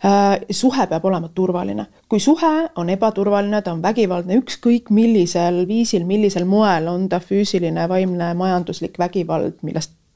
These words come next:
peaaegu üldse ei räägita, eks ju, emotsionaalne vägivald, äh, siis see eeldus, mida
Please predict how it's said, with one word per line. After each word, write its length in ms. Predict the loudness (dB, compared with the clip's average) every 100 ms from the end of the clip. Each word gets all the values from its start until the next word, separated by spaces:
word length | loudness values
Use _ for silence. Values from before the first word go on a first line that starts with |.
| -8
peaaegu 220 | -6 0
üldse 220 | -2 -2 -6
ei 20 |
räägita, 400 | -6 -8 -12 -14
eks 220 | -12 -8
ju, 80 | -8 -10 -14 -12 -12 -10 -12 -12 -6
emotsionaalne 560 | -4 -2 0 0 2 0
vägivald, 400 | 0 0 -2 -6 _ _ _ -20 _ 0
äh, 500 | 2 4 4 2 -2
siis 320 | -4 -2 -2 -2
see 340 | -2 2 4 4
eeldus, 720 | 4 4 2 -2 -8 -10 -12 _ _ _ _ -2
mida 460 | 0 2 2 0